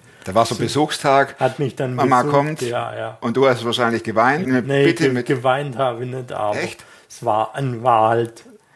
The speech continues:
Speaker 2: die erste Zeit ohne Mutti und
Speaker 1: Ist doch
Speaker 2: ja.
Speaker 1: klar.
Speaker 2: Ja, und dann,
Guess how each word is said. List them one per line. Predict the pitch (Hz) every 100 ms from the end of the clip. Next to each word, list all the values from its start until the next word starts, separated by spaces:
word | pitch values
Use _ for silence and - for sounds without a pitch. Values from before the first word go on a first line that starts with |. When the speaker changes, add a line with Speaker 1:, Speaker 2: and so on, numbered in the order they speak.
| _ _ -
Speaker 2:
die | 139 139
erste | 147 131 117 -
Zeit | 143 151 139
ohne | 139 127
Mutti | 135 151 156 165 160
und | 143 131 123 113
Speaker 1:
Ist | 139
doch | 127
Speaker 2:
ja. |
Speaker 1:
klar. | 117 156 220 226 - _ - 151 147 - _ -
Speaker 2:
Ja, | 110 110
und | - 123 123 120 113 - _ _ _
dann, | 135 131 151 147